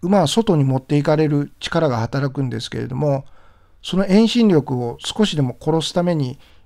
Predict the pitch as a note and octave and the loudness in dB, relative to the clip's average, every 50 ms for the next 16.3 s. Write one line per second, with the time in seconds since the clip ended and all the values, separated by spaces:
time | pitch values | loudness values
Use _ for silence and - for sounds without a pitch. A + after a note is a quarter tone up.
0 | - - C#3+ - - G3 F#3 - - D#3 C#3+ - F#3 F3+ F#3 F#3 F3 E3 E3+ F#3+ | -8 -8 -8 0 0 0 0 2 0 -2 -2 0 0 0 0 0 0 2 2 0
1 | F#3+ F#3+ - G3+ - G#3+ G3+ F3 D#3 D3+ C#3+ D3 - _ - G#3 F#3 D3 B2 - | 0 0 -2 0 0 2 2 2 2 0 -2 -4 -8 _ -2 -2 -2 -2 -4 -6
2 | - - _ _ _ _ _ _ - - G3 G3+ G#3 G#3 - - C#3+ B2 A#2+ - | -10 -18 _ _ _ _ _ _ -2 2 4 4 4 2 0 -2 -2 -2 -2 -6
3 | - - _ - D#3+ D3+ D#3 C#3+ C3 A#2 - C#3+ C3 C#3 C3 B2+ B2 A2+ G#2+ A2+ | -10 -14 _ -4 0 0 2 2 0 0 -2 -2 -2 -2 -2 -2 -4 -6 -8 -10
4 | - - _ _ - - - F#3 F#3 - G#3 G3+ F#3+ E3+ C3+ C#3 C3 - D#3+ D3 | -12 -18 _ _ -10 -6 -6 -6 -2 0 0 2 2 2 2 0 0 -2 -2 -2
5 | C#3 - B2+ C3+ C#3 C#3 C#3 C#3 C3 C#3+ C3+ C#3 C3+ C3+ - - - D3 D3 C#3 | -2 -2 -2 -2 -2 -2 -4 -4 -4 -4 -4 -4 -4 -6 -8 -10 -8 -8 -8 -10
6 | - - D3 - D3 C3 A#2+ - - D3+ C#3 C#3 C3+ C3 C#3+ C#3 - - C#3 D3 | -10 -10 -8 -6 -6 -6 -6 -4 -2 -2 0 0 -2 -4 -8 -10 -12 -10 -8 -8
7 | D#3+ E3 - - - - - _ _ _ - - _ _ _ _ _ _ _ _ | -8 -8 -10 -14 -20 -20 -20 _ _ _ -20 -20 _ _ _ _ _ _ _ _
8 | _ _ _ _ _ _ - F#3 F#3 D#3+ - - G3 G3 G3+ A3+ A3+ A3 G#3+ F#3 | _ _ _ _ _ _ -2 0 0 2 4 2 2 2 4 4 4 4 4 4
9 | D3 C#3 C#3 - D3+ C#3+ C3 C3 A#2+ B2 C3+ D3+ E3+ E3 D3 - C3+ C3 B2+ C#3 | 2 2 2 2 2 2 2 2 0 0 0 0 0 0 -2 -2 -4 -4 -4 -4
10 | C3+ B2+ B2+ - - _ _ - _ - - F#3+ F#3+ F3+ E3+ F#3 G3+ G#3+ G#3 F#3 | -4 -6 -6 -10 -14 _ _ -20 _ -6 -2 0 0 2 4 4 4 4 4 4
11 | D#3+ C#3+ - - - - C#3+ C3+ C3 B2+ B2+ C3+ C#3 D3 D3 D#3+ D3+ E3 D#3+ D#3 | 2 0 -2 -6 -8 -6 -4 -4 -2 -2 0 0 0 0 0 -2 0 0 0 0
12 | E3 E3 D#3+ D#3+ C#3 C#3+ - - C#3+ C3+ - - F3 F3+ F#3 F#3 E3 C#3+ - D#3 | 0 -2 -2 -4 -4 -4 -4 -4 -8 -8 -6 -8 -6 -6 -4 -6 -6 -4 -4 -6
13 | D3+ D3+ D#3+ D3 E3 D3+ E3 D#3+ D#3 D3 C#3 B2+ A#2+ A#2+ B2 - - D3+ C#3+ C#3+ | -6 -6 -6 -8 -6 -6 -6 -4 -2 -2 -2 -4 -6 -8 -12 -8 -4 -2 -2 -2
14 | C#3 - - - - - D3+ D#3+ E3 - D3 C3 B2 - C#3 C#3 C3+ - - C#3+ | -2 -4 -8 -8 -6 -6 -4 -4 -4 -4 -4 -4 -4 -4 -4 -4 -4 -4 -4 -4
15 | C#3 B2 A2+ - C3+ - C3+ C#3+ C3+ C3+ C3 C3 C3+ - - - - - - G1+ | -4 -6 -6 -10 -12 -12 -12 -10 -10 -8 -10 -10 -10 -12 -14 -14 -14 -14 -14 -14
16 | - - - - - | -14 -14 -14 -16 -18